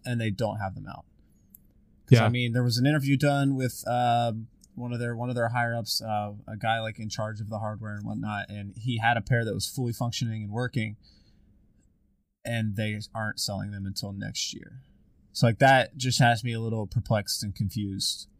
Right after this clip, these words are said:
Speaker 1: as to why they're not ready to go. But
Speaker 2: I, I
Speaker 1: for the
Speaker 2: mean,
Speaker 1: Pixel
Speaker 2: that,
Speaker 1: Buds
Speaker 2: that's,
Speaker 1: is
Speaker 2: <sighs> I, I don't know. That's, that's kinda bad <laughs> for them, just 'cause, like,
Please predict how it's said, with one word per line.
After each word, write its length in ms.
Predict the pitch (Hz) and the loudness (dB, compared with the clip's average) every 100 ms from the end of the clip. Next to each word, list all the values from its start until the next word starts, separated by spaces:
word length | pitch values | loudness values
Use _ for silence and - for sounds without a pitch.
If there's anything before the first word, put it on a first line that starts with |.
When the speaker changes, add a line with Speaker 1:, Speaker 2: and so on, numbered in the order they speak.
| _ _ _ - | _ _ _ -2
Speaker 1:
as 120 | 104 | 0
to 80 | 113 | 2
why 120 | 107 | 2
they're 120 | 101 | 0
not 140 | 98 92 | -4 -6
ready 200 | 101 - | -8 -10
to 40 | |
go. 220 | - - - | -14 -16 -8
But 120 | 151 | -2
Speaker 2:
I, 120 | 165 | 0
I 20 | |
Speaker 1:
for 80 | 165 | 4
the 60 | 180 | 8
Speaker 2:
mean, 180 | 185 180 | 10 10
Speaker 1:
Pixel 60 | |
Speaker 2:
that, 140 | 180 190 | 8 8
Speaker 1:
Buds 80 | 180 | 6
Speaker 2:
that's, 140 | 196 - | 4 2
Speaker 1:
is 180 | - - - - | -8 -10 -10 -10
Speaker 2:
<sighs> 520 | - - - - - | -8 -12 -14 -12 -8
I, 480 | 165 170 143 143 147 | -6 -6 -8 -6 -4
I 20 | |
don't 160 | 127 123 | -4 -2
know. 80 | |
That's, 240 | 147 180 - - - - | 2 2 0 -12 -20 -10
that's 300 | - 190 - | 6 6 6
kinda 280 | - 226 202 | 0 4 4
bad 680 | 147 147 165 190 196 226 165 | 4 6 6 4 2 4 2
<laughs> 140 | - | 2
for 380 | - - - 160 | -10 -4 6 6
them, 480 | - 160 143 185 185 - - - | 6 4 6 4 2 -8 -16 -4
just 140 | 175 | 2
'cause, 140 | - 180 | 4 6
like, 220 | 175 | 4